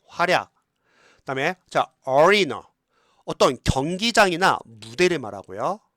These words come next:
컬럼, 기둥 또는 어떤 저-, 신문 잡지의 정기 기고랑 칼럼, 그리고 이동 중의 사람들이나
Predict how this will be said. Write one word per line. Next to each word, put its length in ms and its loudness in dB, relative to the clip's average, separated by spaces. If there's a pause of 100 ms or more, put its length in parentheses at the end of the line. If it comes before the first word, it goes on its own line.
(480)
컬럼, 400 2 (520)
기둥 680 -6 (760)
또는 180 0
어떤 400 -2
저-, 160 -8 (180)
신문 420 -4
잡지의 540 -2
정기 380 -10
기고랑 480 -6 (260)
칼럼, 420 0 (420)
그리고 240 -6
이동 340 0
중의 200 0
사람들이나 580 0